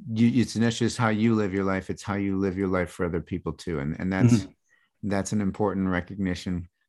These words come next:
Speaker 1: 'cause I have young boys and I'm trying to teach them that they need to, <laughs> they need to think of other people, man.
Speaker 2: Yeah, it's
Speaker 1: They need
Speaker 2: hard.
Speaker 1: to think of each other. They need to think of the family. It's like, "No, you live here too. You see that on the floor just like I do. You can pick that
Speaker 2: <laughs> Yeah.
Speaker 1: one up,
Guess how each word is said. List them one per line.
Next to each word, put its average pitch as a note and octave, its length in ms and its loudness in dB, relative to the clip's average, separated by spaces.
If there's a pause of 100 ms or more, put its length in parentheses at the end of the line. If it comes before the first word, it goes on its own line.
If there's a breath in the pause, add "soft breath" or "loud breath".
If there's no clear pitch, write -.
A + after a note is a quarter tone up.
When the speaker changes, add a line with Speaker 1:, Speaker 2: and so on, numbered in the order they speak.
(140)
Speaker 1:
'cause G#2+ 120 -2
I C3 80 4
have C#3+ 180 2
young B2 240 2
boys B2+ 320 4
and A2 120 2
I'm A#2 120 0
trying C3 200 -2
to A2 60 -2
teach - 320 -4
them A2+ 200 4
that G#2 200 2
they A#2+ 140 4
need C#3 220 8
to, - 160 0 (280)
<laughs> - 160 0
they - 160 2
need A#3 180 6
to G#3 100 2
think E3 260 6
of C3 100 4
other D#3 220 10
people, F#3 420 6
man. - 380 0 (760 loud breath)
Speaker 2:
Yeah, A2 160 6
it's G2+ 140 2
Speaker 1:
They A#2 60 6
need A2+ 60 8
Speaker 2:
hard. C3+ 140 12 (100)
Speaker 1:
to A#2+ 60 4
think B2 100 2
of A#2 120 6
each B2 200 6
other. G#2 360 4
They G2+ 140 0
need G#2+ 180 2
to A#2 60 0
think A#2 180 0
of B2+ 80 0
the C3 80 -2
family. A2 460 0
It's G#2+ 120 -4
like, A2 160 -2
"No, A#2+ 160 0
you B2 140 2
live B2+ 180 2
here C#3+ 160 4
too. E3 200 0
You A#2 200 2
see C3+ 180 0
that C3+ 160 4
on B2+ 100 -2
the A#2+ 100 -4
floor C3 280 2
just A2 180 0
like A2+ 220 0
I G#2+ 140 0
do. G2 140 -2
You F2+ 180 -4
can F#2+ 140 -6
pick F#2 220 -4
that F#3+ 180 4
Speaker 2:
<laughs> - 0 -
Yeah. - 40 4
Speaker 1:
one G2 160 0
up, F2 160 -6